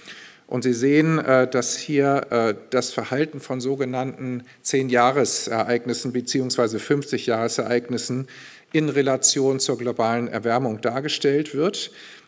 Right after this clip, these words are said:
Ähm, ganz links, äh, jeweils in der Spalte sehen Sie den, äh, Naturzustand, wie er vor Beginn der industriellen Revolution oder zumindest, äh, vor Beginn einer Zeit, wo sie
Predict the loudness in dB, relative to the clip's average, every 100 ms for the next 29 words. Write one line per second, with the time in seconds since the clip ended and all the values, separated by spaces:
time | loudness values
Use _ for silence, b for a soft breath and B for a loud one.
0 | -10 -2 0 0 -2 0 0 0 0 0
1 | 0 -2 -4 -4 -4 -4 -4 -2 0 -2
2 | -4 -4 -6 -6 -2 -2 0 -2 -2 -2
3 | -2 -4 -4 -4 -4 -8 -2 0 0 -2
4 | -8 -6 -2 0 0 -6 -6 -4 -2 -2
5 | -2 -2 -2 -4 -2 0 0 -4 B B
6 | B -8 0 0 0 -2 -2 -4 -4 -4
7 | -2 0 0 0 -2 -2 -2 -2 0 0
8 | -2 -2 -4 -2 0 0 0 -2 -4 -6
9 | -4 -2 -4 -2 -4 -4 -2 0 0 -2
10 | -4 -4 -4